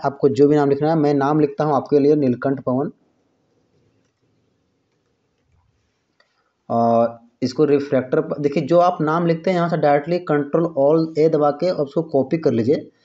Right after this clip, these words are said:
ताकि और जगह जो हम इस नेम को रिप्लेस करेंगे तो हमको वहाँ लिखने की ज़रूरत ना पड़े, ऑटोमेटिक सिर्फ copy and paste करेंगे। तो रिफ्लेक्टर पर क्लिक किया और क्लिक करने के बाद देखिए यहाँ कुछ टाइम लेगा। यहाँ बता रहा है कि आपका चालीस फाइल है इतना में, और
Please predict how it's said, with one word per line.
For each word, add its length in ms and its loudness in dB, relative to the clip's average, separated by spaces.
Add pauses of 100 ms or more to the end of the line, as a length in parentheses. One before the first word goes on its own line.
(220)
ताकि 240 -4
और 260 2
जगह 160 4
जो 160 2
हम 140 0
इस 180 -4
नेम 280 0
को 160 2
रिप्लेस 300 0
करेंगे 240 0
तो 120 -4
हमको 400 -2 (440)
वहाँ 240 -2
लिखने 280 0
की 60 0
ज़रूरत 220 2
ना 100 0
पड़े, 340 -4
ऑटोमेटिक 500 -2
सिर्फ 180 -6 (100)
copy 260 0
and 160 -2
paste 180 -4
करेंगे। 340 -10 (460)
तो 100 0
रिफ्लेक्टर 400 -2
पर 100 -2
क्लिक 300 -4
किया 160 0 (640)
और 200 -4
क्लिक 220 -4
करने 160 0
के 60 -2
बाद 160 2
देखिए 240 0
यहाँ 120 -2
कुछ 220 -6
टाइम 180 0
लेगा। 300 0 (140)
यहाँ 240 0
बता 200 2
रहा 100 2
है 60 -2
कि 80 0
आपका 220 -2
चालीस 500 -2
फाइल 160 0
है 60 4
इतना 280 -2
में, 120 -2 (520)
और 400 -2